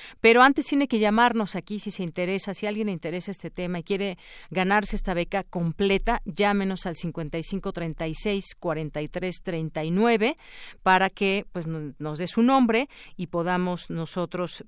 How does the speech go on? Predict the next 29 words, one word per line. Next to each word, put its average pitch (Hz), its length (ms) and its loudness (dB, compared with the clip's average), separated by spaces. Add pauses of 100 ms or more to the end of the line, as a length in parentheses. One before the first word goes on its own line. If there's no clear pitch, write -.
pasar 175 340 -4
esta 175 400 -6
información. 165 920 -6 (400)
Esta, 208 800 4
mm, 151 200 -4 (380)
eh, 165 640 -2
este 214 220 0
curso 285 420 -2
se 247 120 0
lleva 202 340 2
a 180 140 -4
cabo 202 480 0
en 180 140 -4
la 170 80 -4
Casa 175 500 -4
de 185 480 -4
las 170 300 -6
Humanidades, 190 720 0
en 165 80 -6
la 151 80 -6
calle 170 260 -6
Presidente 175 640 -6
Venustiano 165 520 -6
Carranza, 226 540 0 (280)
ciento 180 440 -2
sesenta 170 460 -6
y 190 60 -4
dos, 214 160 -4 (120)
en 196 300 0